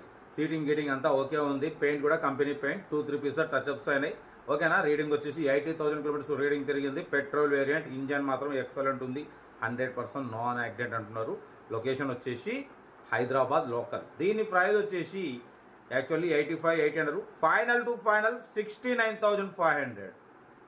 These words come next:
అరవై తొమ్మిది వేల ఐదు వందలు ఫైనల్ అంటున్నారు. లొకేషన్ వచ్చేసి హైదరాబాద్.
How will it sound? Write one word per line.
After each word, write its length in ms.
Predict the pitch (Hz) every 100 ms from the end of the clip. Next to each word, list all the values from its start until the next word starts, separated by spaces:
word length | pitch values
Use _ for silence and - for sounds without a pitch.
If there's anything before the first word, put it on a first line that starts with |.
| 143
అరవై 260 | 196 247 247 240
తొమ్మిది 200 | 226 220
వేల 100 | 214 202
ఐదు 80 |
వందలు 180 | 196 226 214 180
ఫైనల్ 260 | 180 180 175
అంటున్నారు. 340 | 160 170 196 165
లొకేషన్ 300 | 156 156 151
వచ్చేసి 240 | - 151 156
హైదరాబాద్. 500 | 143 143 143 143